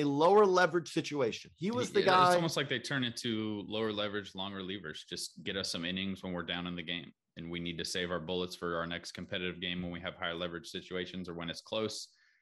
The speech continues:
Speaker 2: And if it's not close, you're kind of just taking up, soaking up innings for us. I mean, Drew Smyly pitched three point one innings in the N L C S in a nine two game. He pitched one inning in game two of this World Series. Then he pitched three innings last night,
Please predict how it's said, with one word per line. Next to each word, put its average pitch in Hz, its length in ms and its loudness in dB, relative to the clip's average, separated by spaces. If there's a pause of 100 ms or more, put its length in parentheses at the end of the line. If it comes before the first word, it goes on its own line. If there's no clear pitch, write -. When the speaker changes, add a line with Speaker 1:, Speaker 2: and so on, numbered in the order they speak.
(160)
Speaker 2:
And 90 100 -6
if 95 120 -4
it's 98 160 -8
not 120 180 -2
close, 113 500 -4
you're 98 460 -6
kind 113 220 -6
of 107 80 -6
just 107 220 -6 (440)
taking 110 320 -6
up, 104 140 -6
soaking 113 300 -6
up 107 120 -8
innings 117 220 -8
for 69 180 -10
us. - 140 -10
I - 20 -10
mean, 85 180 -6 (380)
Drew 113 100 -2
Smyly 104 400 -4
pitched 107 220 -6
three 107 180 -2
point 101 200 -4
one 101 160 -4
innings 101 300 -8
in 95 60 -10
the 90 100 -6
N 95 100 -6
L 95 100 -6
C 92 240 -6
S 98 380 -6 (340)
in 98 120 -4
a 92 60 0
nine 98 300 -2
two 104 240 -2
game. 101 520 -4 (400)
He 110 100 -4
pitched - 280 -6
one 110 280 -4
inning 101 460 -6 (120)
in 98 140 -8
game 101 200 -4
two 107 180 -4
of 90 100 -6
this 104 200 -6
World 87 220 -6
Series. 87 260 -6
Then 95 120 -8
he 92 40 -8
pitched - 360 -10
three 101 260 -4
innings 90 320 -4
last 87 260 -6
night, 92 320 -6